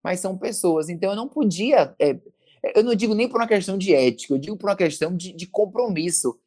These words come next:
de você ser o, ser humano e se colocar no lugar do outro. Então, o meu trabalho se encerra aqui,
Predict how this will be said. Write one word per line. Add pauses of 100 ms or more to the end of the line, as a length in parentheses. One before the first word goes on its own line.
(220)
de
você
ser
o,
ser (160)
humano (180)
e
se
colocar
no
lugar
do
outro.
Então,
o
meu
trabalho
se
encerra
aqui,